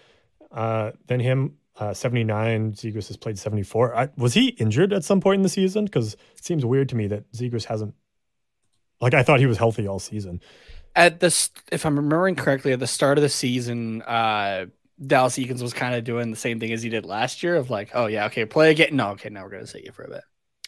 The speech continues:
Speaker 2: Play
Speaker 1: Right,
Speaker 2: again. Now
Speaker 1: okay.
Speaker 2: we're gonna sit you for a bit."
Speaker 1: Gotcha.
Speaker 2: So,
Speaker 1: So he was, like,
Speaker 2: at
Speaker 1: healthy scratched.
Speaker 2: Yeah, pretty much. So,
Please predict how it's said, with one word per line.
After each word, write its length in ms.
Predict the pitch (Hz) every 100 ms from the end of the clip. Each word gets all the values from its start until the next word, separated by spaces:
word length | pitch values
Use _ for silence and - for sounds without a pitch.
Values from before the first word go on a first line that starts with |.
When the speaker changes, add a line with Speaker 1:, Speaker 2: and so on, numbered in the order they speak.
| _ -
Speaker 2:
Play 120 | 147
Speaker 1:
Right, 60 | 147
Speaker 2:
again. 100 | 156
Now 80 | 156
Speaker 1:
okay. 60 | 143
Speaker 2:
we're 40 |
gonna 120 | 117 110
sit 160 | -
you 100 | 110 -
for 80 | 113
a 40 |
bit." 160 | 113 113 - - _
Speaker 1:
Gotcha. 320 | - 98 - -
Speaker 2:
So, 160 | - -
Speaker 1:
So 120 | 98 131
he 60 |
was, 120 | 123
like, 120 | 107 127
Speaker 2:
at 60 |
Speaker 1:
healthy 220 | 165 - 95
scratched. 420 | 113 95 - - - _ _ 156
Speaker 2:
Yeah, 340 | 131 107 95 - _ _ _ _ -
pretty 160 | 98 52
much. 320 | 55 - - _
So, 320 | - 50 -